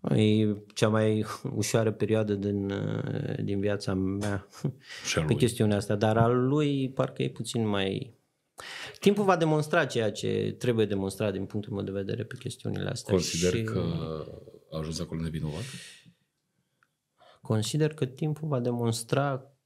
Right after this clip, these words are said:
Speaker 1: că ceea ce am susținut noi întotdeauna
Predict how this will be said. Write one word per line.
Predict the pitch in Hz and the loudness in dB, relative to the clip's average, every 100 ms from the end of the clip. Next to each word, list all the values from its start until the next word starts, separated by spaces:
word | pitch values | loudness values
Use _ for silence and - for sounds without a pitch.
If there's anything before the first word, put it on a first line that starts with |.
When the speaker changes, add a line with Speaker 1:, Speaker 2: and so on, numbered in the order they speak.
| _ _ _ _ _ _ _ _ _ _ _ | _ _ _ _ _ _ _ _ _ _ _
Speaker 1:
că | - 117 110 113 113 113 120 123 117 - | 2 4 4 2 2 0 -2 -4 -8 -4
ceea | - 113 | 0 2
ce | 113 | 4
am | 117 | 2
susținut | 113 117 - 117 120 113 | 2 0 0 2 2 2
noi | 113 113 110 | 2 4 2
întotdeauna | 107 117 110 107 107 110 110 107 104 | 0 0 0 0 0 0 0 0 -2